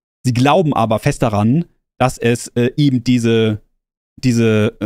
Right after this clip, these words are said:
Rechte, die aus irgendwie Nationalität und Rasse und so weiter erwachsen, dass es sie nun mal gibt. Das glauben sie. Und deswegen möchten sie nicht, dass sich Marginalisierte, wie sie in der Platzhalterdebatte oder im Kulturkampf suggerieren, unterordnen sollen, sondern sie möchten sie in Wahrheit vernichten.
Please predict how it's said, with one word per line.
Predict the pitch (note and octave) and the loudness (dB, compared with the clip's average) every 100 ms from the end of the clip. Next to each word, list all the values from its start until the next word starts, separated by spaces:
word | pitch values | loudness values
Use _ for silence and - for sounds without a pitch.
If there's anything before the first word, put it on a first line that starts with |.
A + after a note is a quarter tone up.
| A2 | -4
Rechte, | A2 C3+ - A#2+ | 0 0 -2 -2
die | A#2 | 0
aus | G#2+ G#2+ | -2 -2
irgendwie | A2+ A2+ | -2 0
Nationalität | A#2 - G#2+ B2 A#2 | 0 -2 -2 0 -2
und | A2 | -2
Rasse | A2+ - | -4 -2
und | A2 | -4
so | G#2+ | -2
weiter | G#2 | -2
erwachsen, | G2+ G2+ - | -2 -4 -4
dass | G#2 G2 | -6 -4
es | |
sie | A#2+ | -4
nun | A2+ G#2 | -4 -4
mal | G2+ | -6
gibt. | - - - _ | -10 -20 -20 _
Das | - | -8
glauben | G#2 G2 | -6 -6
sie. | - - - - | -8 -16 -20 -10
Und | G#2+ | -2
deswegen | C#3 F#3 E3 | 0 0 2
möchten | B2+ E3 G#3 | 2 2 0
sie | E3+ F3 F3+ - _ _ _ _ _ _ | 0 2 0 -4 _ _ _ _ _ _
nicht, | A#2 D3 A3+ - - - _ _ | 0 2 2 -2 -10 -14 _ _
dass | C3 B2+ | -4 -2
sich | C3+ | 0
Marginalisierte, | C3 C3 B2+ A#2+ C3 B2+ B2+ A#2 | 2 2 0 0 0 0 0 0
wie | D3 | 2
sie | C#3 | 2
in | |
der | B2+ | 2
Platzhalterdebatte | B2 E3+ D3+ C#3 B2 B2 C#3 | 0 0 0 0 0 0 0
oder | B2 | 0
im | A#2+ | 0
Kulturkampf | A#2+ D3 C#3+ A#2 | 0 0 0 0
suggerieren, | C3 A2+ A2+ A2 | 0 0 2 0
unterordnen | G#3+ A3 E2+ G#2 G#2 | 0 0 0 -2 -2
sollen, | G2+ G#2+ B3 - _ _ _ | 0 0 0 -4 _ _ _
sondern | C3+ C3+ C3 | 0 2 2
sie | |
möchten | B2+ D3+ D3+ | 2 0 0
sie | C3+ C#3+ | 0 2
in | A2+ | 2
Wahrheit | A2+ A#2+ - | 0 0 -2
vernichten. | G2 - - | -4 -6 -16